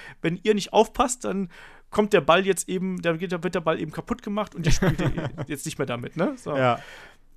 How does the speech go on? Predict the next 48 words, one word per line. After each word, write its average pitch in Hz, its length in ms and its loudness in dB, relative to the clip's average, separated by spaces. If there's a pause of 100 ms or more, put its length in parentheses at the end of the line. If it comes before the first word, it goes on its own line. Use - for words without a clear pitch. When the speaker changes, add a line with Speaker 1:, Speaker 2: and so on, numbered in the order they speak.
(140)
Speaker 1:
Fand 196 160 4
ich 208 120 2
super, 226 520 0
ähm, 170 460 -2 (140)
und 190 120 0 (120)
wie 196 80 -4
du 214 80 -2
schon 202 160 -4
gesagt 185 160 0
hast, 143 80 -4
das 139 60 -4
hat 190 120 0
der 175 80 -4
Stimmung 226 340 -2
auch - 180 -2
gut 202 180 -4
getan, - 420 -10
tatsächlich. 208 560 -8 (340)
Ähm, 170 300 0
der 165 80 0
Kampf 208 240 0
an 165 140 -4
sich 185 180 -6
war 156 80 4
halt 147 160 2
eben 139 160 -8
auch 127 200 -6
ganz 123 180 -8
stark. - 340 -12
Also 135 140 -8
der 131 100 0
war 151 120 6
ja 156 60 6
geprägt 147 380 -2
durch 175 140 -6
diesen, 143 300 -12 (440)
ähm, 135 300 -4 (340)
Bro-Kick 190 580 2
von 175 360 -2
Dean 156 200 -10
Ambrose, 185 420 -2 (120)
äh, 139 140 -2
von, 139 400 -6
äh, 127 340 -6
Sheamus 180 380 -2
gegen 156 160 -4
Dean 139 160 -12
Ambrose, 208 440 -4